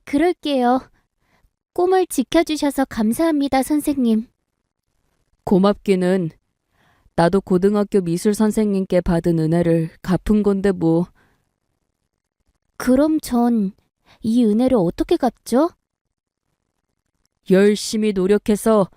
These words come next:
Speaker 2: 미대 수석으로 합격해. 그게 세상 가장 훌륭한 보답이니까.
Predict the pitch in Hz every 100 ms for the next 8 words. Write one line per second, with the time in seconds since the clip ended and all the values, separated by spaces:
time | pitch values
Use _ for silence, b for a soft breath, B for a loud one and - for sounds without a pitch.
0 | _ 180 202 226 226 262 277 247 220 220
1 | 214 208 - 175 170 - _ _ _ _
2 | _ _ - 165 180 180 208 214 202 -
3 | 180 202 208 208 226 208 202 196 190 220
4 | 208 185 - 165 180 175